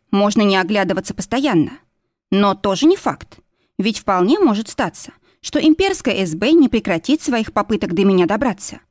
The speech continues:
Зря я, наверное, повздорила с имперскими вояками. Стоило всё же как-то помягче с ними, без демонстрации своих навыков. Но, с другой стороны,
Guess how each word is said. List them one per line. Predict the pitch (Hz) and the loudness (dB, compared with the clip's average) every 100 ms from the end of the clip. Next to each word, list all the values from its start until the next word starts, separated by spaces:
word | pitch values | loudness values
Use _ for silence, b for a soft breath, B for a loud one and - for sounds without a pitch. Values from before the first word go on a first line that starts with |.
| _ _ _ _ _ | _ _ _ _ _
Зря | - 381 339 | -4 0 0
я, | 185 | 2
наверное, | 180 170 285 370 220 | 0 0 2 2 2
повздорила | 208 202 180 220 202 208 | 0 -2 0 0 0 -2
с | - | -2
имперскими | 208 202 202 - 196 | -2 0 -4 -2 -2
вояками. | 190 262 233 - 151 - _ _ _ _ _ _ | 0 0 -2 -4 -8 -10 _ _ _ _ _ _
Стоило | - - - 214 359 359 | -16 -14 -2 0 2 0
всё | 320 - | -2 -2
же | 208 226 | -2 -2
как-то | 226 - | -4 -4
помягче | - 170 190 330 - | -2 0 0 0 -4
с | 190 | -2
ними, | 247 202 - _ _ _ | 2 2 0 _ _ _
без | - 226 | -4 -2
демонстрации | 185 220 190 185 185 220 - | 0 2 0 0 -4 -4 -4
своих | 370 202 175 - | -4 -4 -4 0
навыков. | 233 220 - - _ _ _ _ _ _ - | 0 0 -4 -14 _ _ _ _ _ _ -2
Но, | 190 208 | 0 0
с | |
другой | 349 349 330 | 0 0 0
стороны, | - 190 226 - | -2 -2 0 -2